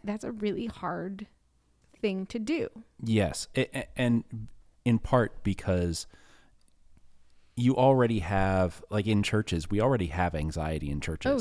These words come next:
Speaker 1: yeah.
Speaker 2: You know, there's the anxiety of decline. There's the
Speaker 1: Mm-hmm.
Speaker 2: anxiety of when will people start coming back. There's the anxiety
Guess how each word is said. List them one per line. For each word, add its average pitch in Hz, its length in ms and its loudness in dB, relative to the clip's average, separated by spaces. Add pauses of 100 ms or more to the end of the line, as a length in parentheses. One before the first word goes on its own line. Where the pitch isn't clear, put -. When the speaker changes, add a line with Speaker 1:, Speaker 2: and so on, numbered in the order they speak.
Speaker 1:
yeah. 202 140 -10 (320)
Speaker 2:
You 98 120 0
know, 87 140 -2
there's 104 300 0
the 101 140 0
anxiety 98 540 2
of 85 80 -2
decline. 82 560 -4
There's 82 220 -4
the - 100 -2
Speaker 1:
Mm-hmm. 85 100 2
Speaker 2:
anxiety 87 600 0
of 80 180 -4
when 87 260 0
will 82 440 -2 (100)
people 92 260 0
start - 300 -6
coming 87 280 -2
back. 80 320 -4
There's 82 180 -4
the 85 100 -4
anxiety 85 600 -4